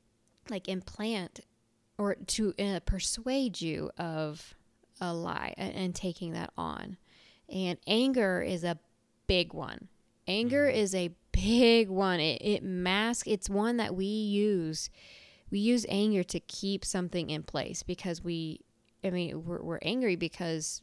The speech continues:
Speaker 1: we believe that we need to be angry. And so it's really interesting when you get underneath that and discover what your anger is accomplishing for you and that, that lie-based, um, belief there. And there can be a hundred reasons why <laughs> you're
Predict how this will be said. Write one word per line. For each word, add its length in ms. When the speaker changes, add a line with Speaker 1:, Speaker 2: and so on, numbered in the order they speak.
Speaker 1:
we 140
believe 360
that 140
we 100
need 220
to 80
be 160
angry. 460
And 200
so 100
it's 200
really 420
interesting 520
when 100
you 120
get 140
underneath 480
that 220
and 140
discover 540
what 600
your 180
anger 320
is 140
accomplishing 560
for 180
you 260
and 180
that, 180
that 260
lie-based, 600
um, 300
belief 420
there. 340
And 220
there 100
can 160
be 160
a 40
hundred 540
reasons 400
why 160
<laughs> 0
you're 280